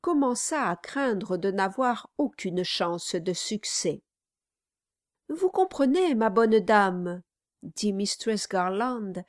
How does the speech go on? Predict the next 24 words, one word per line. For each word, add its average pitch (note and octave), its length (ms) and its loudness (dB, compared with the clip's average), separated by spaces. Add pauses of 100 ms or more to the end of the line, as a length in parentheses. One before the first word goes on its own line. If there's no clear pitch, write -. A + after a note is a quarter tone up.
(240)
à D4 100 -2
la F3+ 140 0
mère F3 440 -2
de F3 160 -4 (120)
Kit, « - 260 -4 (640)
qu'il F#4+ 240 2
est F#4 80 4
nécessaire D4+ 1080 -2 (440)
d'apporter E4+ 540 0
beaucoup C4 520 0
de B3 80 4
précautions B3 800 0
en G3 100 4
semblable G#3 560 4
matière, G3+ 840 0 (760)
car F4 200 0
nous D#4 120 4
ne D4 120 4
sommes D4+ 400 2
que E4 140 -4
trois D#4+ 460 -2
dans B3+ 100 0
la A#3+ 160 2
famille, G#3+ 640 0